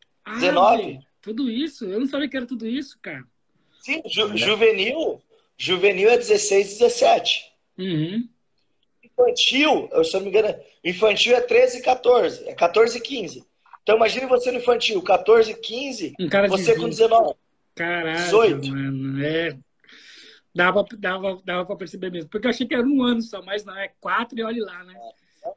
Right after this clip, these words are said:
Speaker 2: ele era, ele, ele era oito um, mas ele tava, ele era sete oito, mas tava como oitenta e um, né?
Speaker 1: Hum.
Speaker 3: É, são três anos.
Speaker 2: Mas,
Speaker 3: muito
Speaker 2: meu, não era,
Speaker 3: tempo.
Speaker 2: não era por causa disso. Ele sempre foi diferente. A qualidade, a velocidade.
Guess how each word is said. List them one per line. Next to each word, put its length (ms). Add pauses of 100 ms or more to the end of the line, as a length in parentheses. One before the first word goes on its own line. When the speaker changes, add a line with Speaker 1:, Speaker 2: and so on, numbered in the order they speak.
Speaker 2:
ele 160
era, 260
ele, 120
ele 320
era 140
oito 220
um, 120
mas 160
ele 80
tava, 300
ele 180
era 140
sete 360
oito, 220
mas 100
tava 220
como 160
oitenta 320
e 60
um, 140
né? 160 (280)
Speaker 1:
Hum. 260
Speaker 3:
É, 260
são 260
três 300
anos. 220
Speaker 2:
Mas, 180
Speaker 3:
muito 120
Speaker 2:
meu, 120
não 100
era, 200
Speaker 3:
tempo. 140
Speaker 2:
não 60
era 180
por 80
causa 160
disso. 240
Ele 120
sempre 260
foi 100
diferente. 480
A 40
qualidade, 640
a 40
velocidade. 720